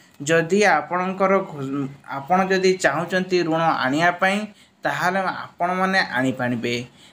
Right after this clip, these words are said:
ଦେଖନ୍ତୁ, ଆଣିବା ପାଇଁ କାଳିଆ ଯୋଜନା ଗଭ୍ ଡଟ୍ ଇନ୍ ମାରି ସର୍ଚ୍ଚ ମାରିବେ। ସର୍ଚ୍ଚ ମାରି ସାରିଲା ପରେ ଆପଣଙ୍କୁ ମିଳିଯିବ, ଫର୍ମଟି ପାଇଯିବେ। ଏହା ଆପଣଙ୍କୁ ମିଳିବାକୁ ହେଲେ କ୍ରୋମ ବ୍ରାଉଜର ଇଜିଲି ସର୍ଚ୍ଚ କରନ୍ତୁ, କାଳିଆ ଯୋଜନା ଋଣ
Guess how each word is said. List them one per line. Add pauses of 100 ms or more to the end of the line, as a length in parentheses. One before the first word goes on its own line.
ଦେଖନ୍ତୁ,
ଆଣିବା
ପାଇଁ
କାଳିଆ
ଯୋଜନା
ଗଭ୍
ଡଟ୍ (120)
ଇନ୍
ମାରି
ସର୍ଚ୍ଚ
ମାରିବେ। (420)
ସର୍ଚ୍ଚ
ମାରି
ସାରିଲା
ପରେ
ଆପଣଙ୍କୁ
ମିଳିଯିବ, (640)
ଫର୍ମଟି
ପାଇଯିବେ। (140)
ଏହା
ଆପଣଙ୍କୁ
ମିଳିବାକୁ
ହେଲେ
କ୍ରୋମ
ବ୍ରାଉଜର
ଇଜିଲି
ସର୍ଚ୍ଚ
କରନ୍ତୁ, (440)
କାଳିଆ
ଯୋଜନା (460)
ଋଣ